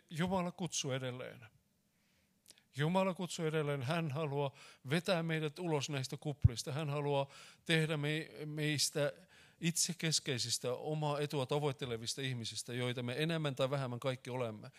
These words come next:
jossain määrin, ilman mitään tuomioita kenä-, ketään kohtaan. Hän haluaa meistä tehdä toisista välittäviä, radikaalisti rakastavia ihmisiä.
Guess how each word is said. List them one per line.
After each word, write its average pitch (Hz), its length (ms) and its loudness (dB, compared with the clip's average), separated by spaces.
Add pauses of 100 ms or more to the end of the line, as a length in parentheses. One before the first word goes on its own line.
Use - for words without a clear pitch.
jossain 139 420 0
määrin, 113 400 -8 (800)
ilman 123 320 -4
mitään 131 280 0
tuomioita 117 420 -4
kenä-, 117 280 -6 (140)
ketään 110 280 -4
kohtaan. 143 440 -6 (460)
Hän 170 240 2
haluaa 156 280 4
meistä 147 300 -2
tehdä 127 300 -4
toisista 135 480 -4
välittäviä, 120 640 -6 (560)
radikaalisti 139 1000 0
rakastavia 127 760 -2
ihmisiä. 147 480 -8